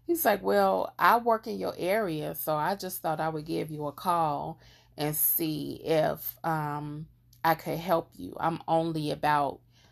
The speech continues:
uh, twenty minutes away, and I just wanted to offer my services."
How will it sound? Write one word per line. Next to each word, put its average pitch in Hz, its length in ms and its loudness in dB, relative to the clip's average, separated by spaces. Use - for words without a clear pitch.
uh, 147 320 4
twenty 165 340 -4
minutes 156 420 0
away, 156 760 0
and 147 600 -6
I 156 120 4
just 156 280 -4
wanted 156 300 -4
to - 140 0
offer 160 280 0
my 156 180 -2
services." 185 840 -6